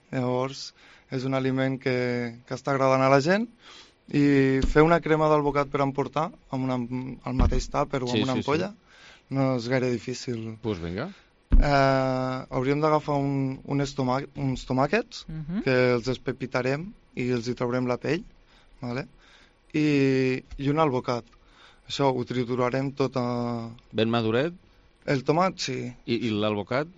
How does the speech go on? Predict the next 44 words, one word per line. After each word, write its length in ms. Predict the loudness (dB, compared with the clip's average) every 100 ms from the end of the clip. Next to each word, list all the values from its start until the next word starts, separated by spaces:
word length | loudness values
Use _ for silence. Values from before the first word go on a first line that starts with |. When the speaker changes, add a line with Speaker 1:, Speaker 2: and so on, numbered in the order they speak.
| _ _ -10
Speaker 1:
Sí, 220 | -4 -2
també. 440 | -2 -2 -2 -4 -8 _ _
Ben, 500 | -4 -2 -2 -4 -6
que 80 | -8
estigui 220 | -6 -4 -2
una 120 | -2
Speaker 2:
Mhm. 60 | -2
Speaker 1:
mica 340 | 0 0 0
madur. 360 | -2 -2 -4 -6 -6
Speaker 3:
Home, 160 | -6
ara 120 | -4
que 120 | -6 -6
les 140 | -6
tomates 360 | -6 -6 -6 -8
comencen 400 | -6 -6 -8 -6
a, 320 | -2 -2 -2
a 60 | -2
tenir 220 | -4 -6
sabor, 380 | -6 -4 -4 -6 -12
eh, 280 | -12 -8 -8 -4
Speaker 1:
Sí, 140 | 2
Speaker 3:
s'agraeix, 520 | 4 6 4 0 -6
també. 160 | -8 0
Speaker 1:
ja 80 | 0
s'agraeix. 580 | 2 4 6 6 6 6
Speaker 3:
<laughs> 320 | 6 4 2
Sí. 160 | 0 -4 -6 -14 -20 -20 _ _ _
Speaker 1:
I 800 | 4 6 8 6 4 2 -2 -8 -12 -2
ho 100 | 0
triturarem 560 | 0 0 2 2 2 0
tot 180 | -2 0
amb 500 | 0 0 0 0 -2
una 120 | 0
batidora 540 | -2 -2 -2 0 2 2 2
o 60 |
amb 100 | 0
un 100 | -2 -2
turmix 440 | -4 -4 -8 -8
que 100 | -10
tinguem 280 | -8 -8 -6
a 40 |
ca-, 180 | -4 -6 -6
a 140 | -10
casa. 380 | -4 -4 -4 -6